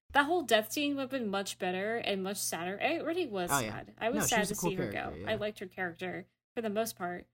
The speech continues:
Speaker 1: But that part was really weird. But, um,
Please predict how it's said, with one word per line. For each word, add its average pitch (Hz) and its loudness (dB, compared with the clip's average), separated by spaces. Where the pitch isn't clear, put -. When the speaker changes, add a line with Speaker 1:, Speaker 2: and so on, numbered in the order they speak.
Speaker 1:
But 247 6
that 285 2
part 349 0
was 311 -2
really 277 -4
weird. 175 -4
But, 226 6
um, 190 2